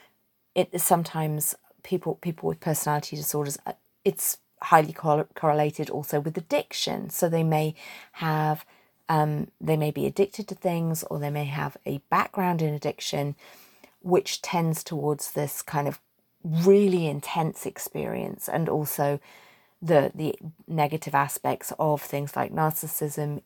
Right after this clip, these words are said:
You're dealing with intermittent reinforcement, which is, again, massive amounts of intensity, followed by ghosting or followed by kind of discard and stuff like that. So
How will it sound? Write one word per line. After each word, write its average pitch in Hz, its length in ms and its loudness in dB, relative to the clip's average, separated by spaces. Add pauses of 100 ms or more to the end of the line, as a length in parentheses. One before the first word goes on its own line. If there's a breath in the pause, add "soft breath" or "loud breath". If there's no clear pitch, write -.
(200)
You're 151 160 -4
dealing 143 260 0
with 139 140 -2
intermittent 143 580 -6
reinforcement, 131 680 0
which - 180 -6
is, 147 100 -2
again, 139 440 -4 (720 loud breath)
massive 160 720 2
amounts 143 560 -4
of 143 80 -2
intensity, 156 880 0
followed 139 400 -2
by 131 140 2
ghosting 143 800 0
or 139 120 -2
followed 139 400 -6
by - 160 -2
kind - 240 -8
of - 160 -10 (320)
discard 135 600 0
and 139 100 -8
stuff - 220 -8
like 127 120 -8
that. 127 200 -4
So 160 220 0